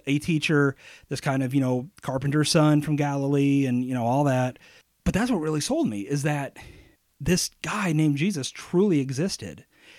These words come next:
And that, to me, is what put all the pieces together. But, you know, we all, God uses something in all of our lives that is totally different. But let me share with you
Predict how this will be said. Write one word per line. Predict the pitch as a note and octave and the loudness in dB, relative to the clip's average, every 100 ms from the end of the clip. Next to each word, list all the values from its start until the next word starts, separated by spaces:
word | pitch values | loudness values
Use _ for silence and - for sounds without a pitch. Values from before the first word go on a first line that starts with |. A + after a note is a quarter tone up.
| - | -14
And | A#2 A#2 | -6 -4
that, | D#3+ G3+ - | -4 -6 -6
to | C3+ | 2
me, | G#3 F#3 | 6 6
is | B2 | 4
what | C3 | -2
put | - D3+ | -2 -2
all | B2+ | -2
the | A#2 | -4
pieces | D3 B2 G#2+ | -8 -6 -10
together. | G#2+ B2+ A2+ - - _ _ _ _ | -10 -8 -8 -12 -20 _ _ _ _
But, | B2 D#2+ _ _ _ _ - | -8 -8 _ _ _ _ -8
you | |
know, | A#2 - - | -8 -8 -16
we | - D#3+ | -2 0
all, | D3+ - | 0 0
God | D3+ D#3+ | 0 2
uses | D#3 C3+ C3+ B2+ | 4 2 2 -4
something | - - C3 C3+ | -4 -4 -2 -2
in | B2 | -2
all | A2 | -2
of | A2 | -4
our | A2+ | -4
lives | G#2+ G#2+ G#2 | -4 -4 -4
that | G#2+ | -8
is | G2+ | -6
totally | A#2+ A2 | -6 -4
different. | G#2 F#2+ G2 G2 - _ - - - | -6 -8 -12 -16 -18 _ -20 -20 -12
But | - | -2
let | E3 | 4
me | A3+ | 4
share | - D3+ | 4 2
with | C#3 - | 2 -2
you | A2 G#2+ | -8 -8